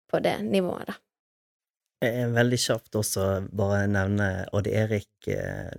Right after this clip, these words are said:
Speaker 2: Dahl, som er, var aktivitetskoordinatoren i Bymiljøetaten. Det er jo han som egentlig var den første kontakten vår, og som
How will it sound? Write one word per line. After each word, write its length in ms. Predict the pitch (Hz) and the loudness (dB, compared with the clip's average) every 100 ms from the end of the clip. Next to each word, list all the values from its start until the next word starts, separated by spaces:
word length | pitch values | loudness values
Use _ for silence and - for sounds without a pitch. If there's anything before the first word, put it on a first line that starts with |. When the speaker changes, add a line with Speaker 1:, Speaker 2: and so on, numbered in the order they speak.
| - - | -10 -8
Speaker 2:
Dahl, 360 | 113 113 95 92 | 2 2 2 -2
som 220 | - 101 | -4 -2
er, 160 | 101 101 | 0 0
var 360 | 104 104 98 92 | 2 2 2 -2
aktivitetskoordinatoren 1300 | - 110 113 107 127 - - 101 92 101 - - - | -2 -2 -2 0 0 0 -6 -4 -2 -6 -6 -6 -6
i 320 | - 104 101 104 _ 117 | -6 -6 -6 -10 _ 0
Bymiljøetaten. 800 | 110 101 92 92 98 - - 107 | 2 2 -4 -6 -6 -8 -12 -18
Det 400 | _ _ _ - | _ _ _ -4
er 60 | 104 | 0
jo 20 | |
han 160 | 110 | 2
som 160 | 98 92 | 0 -4
egentlig 320 | 101 110 104 98 | -2 0 0 0
var 200 | 98 98 | 0 0
den 220 | 98 95 - | 0 -4 -6
første 300 | 107 - - | -8 -6 -4
kontakten 460 | 98 104 - 101 87 | 0 0 -2 -6 -2
vår, 220 | 85 85 | -2 -2
og 60 | 87 | -6
som 280 | - 90 | -6 -8